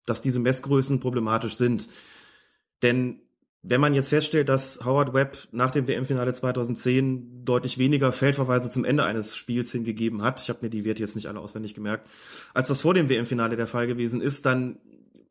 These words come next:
abstrahiert das natürlich in gewisser Weise von der Entwicklung dieser Spiele. Das ka-, kann ja einfach auch ganz andere Gründe haben. Man muss nicht den Grund darin haben, dass er nicht glück-, besonders glückliches W-M-Finale gepfiffen hat.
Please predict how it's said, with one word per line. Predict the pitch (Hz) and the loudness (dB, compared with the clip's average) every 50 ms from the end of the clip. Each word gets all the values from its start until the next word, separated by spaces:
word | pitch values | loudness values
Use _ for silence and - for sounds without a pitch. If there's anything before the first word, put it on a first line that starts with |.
| _ - | _ 0
abstrahiert | 127 135 - - 151 135 127 139 165 160 | 0 0 0 0 0 2 2 4 2 2
das | 160 135 151 | 2 0 0
natürlich | 139 143 147 147 135 143 | -2 0 0 0 0 -2
in | 135 | -2
gewisser | 139 143 147 143 147 127 | -2 -2 -2 -2 0 0
Weise | 127 131 135 135 139 | 2 2 2 2 0
von | 131 - 139 139 135 135 135 131 - - - - - - - | 0 0 0 2 2 2 0 -2 -4 -10 -20 -20 -20 -6 -2
der | - 113 | 0 0
Entwicklung | 131 120 131 143 143 160 151 | 0 0 0 -2 0 0 0
dieser | 139 135 123 131 117 | 0 2 2 0 0
Spiele. | - - - 135 151 160 - 170 160 | -2 -2 0 2 2 4 6 4 4
Das | 165 135 - - | 4 0 -4 -6
ka-, | - - | -10 -14
kann | - - - 139 165 | -12 -4 -2 0 2
ja | 160 104 | 2 2
einfach | - 143 139 143 - | 2 0 0 -2 -4
auch | 120 123 | -4 -4
ganz | - 131 135 - | -2 -2 -2 -2
andere | 120 143 143 131 123 | -4 -2 -2 -2 -2
Gründe | 120 131 127 123 117 107 | -2 -2 -2 -2 -2 0
haben. | 113 123 127 120 | 2 2 2 0
Man | 110 110 | -2 -4
muss | 117 117 - | -6 -4 -4
nicht | 131 123 - - | -4 -4 -4 -4
den | 117 117 | -6 -4
Grund | 117 123 131 127 127 - - - - - - - - - _ _ _ | -4 -4 -4 -4 -6 -8 -14 -20 -20 -20 -20 -20 -20 -20 _ _ _
darin | - 113 131 143 143 135 131 | 0 2 4 4 4 4 4
haben, | 131 131 135 135 | 4 4 4 4
dass | 127 127 131 - | 2 0 0 2
er | - 127 123 123 123 123 120 117 107 95 - - - | 2 4 4 6 6 4 4 2 -2 -6 -12 -20 -20
nicht | - 87 101 104 117 104 90 85 - 135 131 - - | -20 -18 -16 -14 -14 -16 -14 -8 -4 -4 -4 -2 0
glück-, | 151 143 139 - | 0 -2 0 0
besonders | 127 139 135 139 135 135 | 0 2 4 4 2 2
glückliches | - 143 139 135 123 131 127 - | -2 -4 -4 -2 -4 -2 -2 0
W-M-Finale | 131 131 110 131 139 139 139 127 120 117 113 117 | 2 2 2 2 2 0 0 0 0 0 0 0
gepfiffen | 117 113 - 135 127 - 113 107 | -2 -2 -2 -2 -2 -2 -2 0
hat. | 117 117 - - - - | 0 0 0 -4 -10 -12